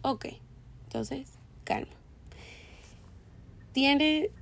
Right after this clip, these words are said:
tienes demasiadas cosas en el momento y no puedes con tantas cosas, tú misma lo sabes,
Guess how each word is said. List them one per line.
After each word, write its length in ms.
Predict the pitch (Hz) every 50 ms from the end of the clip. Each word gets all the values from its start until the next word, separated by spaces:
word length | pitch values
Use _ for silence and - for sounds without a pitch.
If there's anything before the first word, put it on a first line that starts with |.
| - -
tienes 300 | 254 254 262 262 247 247
demasiadas 640 | 254 220 214 202 196 196 - - 240 233 233 220 -
cosas 340 | - - 220 220 - 240 226
en 60 | 226
el 80 | 220
momento 380 | 202 196 185 196 214 233 220 170 156
y 120 | - 233 202
no 100 | 202 190
puedes 380 | - - - 240 254 254 240
con 240 | - 226 214 202 190
tantas 420 | 190 196 202 196 196 214 208 196
cosas, 640 | - - 226 208 190 180 - 202 214 240 247 - - - -
tú 80 | -
misma 360 | 185 180 185 190 185 - 214 214
lo 120 | 208 208
sabes, 460 | 208 - 220 175 170 208 226 - -